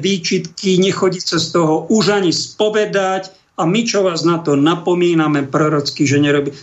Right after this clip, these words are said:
tak na nás napľujete a máte nás za staromodných, tak sa dožijete toho, že vás niekto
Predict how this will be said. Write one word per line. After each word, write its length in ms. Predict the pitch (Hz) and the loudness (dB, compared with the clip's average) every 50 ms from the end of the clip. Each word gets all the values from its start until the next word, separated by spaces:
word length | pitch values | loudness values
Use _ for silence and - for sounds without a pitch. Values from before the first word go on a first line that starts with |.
| - - | -6 -4
tak 160 | 165 170 165 | -2 0 2
na 160 | 180 196 214 | 2 2 2
nás 320 | 214 196 160 139 127 135 143 | 2 0 0 0 0 0 2
napľujete 1300 | 160 175 202 202 202 - - 214 226 226 226 220 226 220 214 220 - 233 226 233 240 247 262 247 - - - _ _ _ | 2 2 0 -2 -4 -4 -2 0 0 0 0 0 0 0 0 -2 -2 0 0 0 0 0 -2 -4 -6 -12 -20 _ _ _
a 60 | - 170 | -2 0
máte 400 | 175 185 190 196 190 - 190 180 | 0 2 0 -2 -2 -2 -2 0
nás 240 | 175 170 165 147 143 | 0 2 0 0 0
za 80 | 139 | 0
staromodných, 1300 | - - - - - 165 175 185 175 180 180 180 180 175 180 170 170 175 180 196 208 226 233 - - - - _ _ _ _ _ | -2 -4 -4 -2 0 0 2 2 2 0 0 0 2 2 0 0 0 0 2 2 2 0 -2 -2 -6 -10 -18 _ _ _ _ _
tak 160 | - 175 170 | -2 -2 -2
sa 160 | 165 - - 165 | 0 0 0 0
dožijete 880 | 151 151 160 147 127 139 147 139 131 123 127 - 135 - - - - | 2 2 0 0 2 2 2 2 0 0 0 0 0 0 -2 -2 -2
toho, 640 | 160 185 170 139 175 202 214 226 247 262 240 - - - _ _ | 0 0 2 2 2 0 2 0 0 -2 -4 -6 -12 -20 _ _
že 160 | - - 160 | -4 -2 0
vás 240 | 175 170 156 143 127 | 0 2 0 0 0
niekto 400 | 131 143 143 123 123 127 143 - | 0 0 0 -2 -4 -6 -6 -6